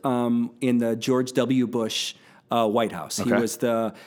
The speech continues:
Speaker 1: Condoleezza Rice's chief of staff.
Speaker 2: Oh,
Speaker 1: So
Speaker 2: wow.
Speaker 1: Republican, um, Christian American Republican, partnered with,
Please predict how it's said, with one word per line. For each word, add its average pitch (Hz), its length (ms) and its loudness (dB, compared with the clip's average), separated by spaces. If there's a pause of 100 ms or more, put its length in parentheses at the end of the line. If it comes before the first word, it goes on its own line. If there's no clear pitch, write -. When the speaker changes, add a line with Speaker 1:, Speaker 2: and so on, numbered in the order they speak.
(160)
Speaker 1:
Condoleezza 127 480 0
Rice's 110 360 -4
chief - 260 -4
of 117 80 -10
staff. - 380 -10
Speaker 2:
Oh, 120 100 -6
Speaker 1:
So - 160 -2
Speaker 2:
wow. 110 140 2
Speaker 1:
Republican, 156 960 0 (560)
um, 117 440 0
Christian 170 640 0
American 131 460 2
Republican, 110 640 -6 (840)
partnered 147 640 0
with, 104 600 -4